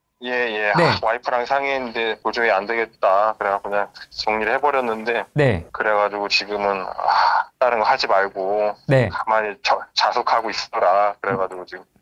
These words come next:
Speaker 1: <laughs> 자, 자숙하고 있는데, 아, 손해액이 좀 억대가 좀 많아가지고요.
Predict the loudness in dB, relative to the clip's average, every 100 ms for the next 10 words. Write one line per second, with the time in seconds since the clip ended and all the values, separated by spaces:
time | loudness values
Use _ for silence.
0 | _ _ _ _ _ -4 -2 -4 -4 -4
1 | -2 -2 -2 -2 -4 -6 -2 0 0 -2
2 | _ _ 0 0 0 0 2 4 2 0
3 | -2 0 2 2 2 2 0 -4 -12 -2
4 | -2 0 0 2 2 2 0 0 2 2
5 | 2 0 -2 -2 0 0 -2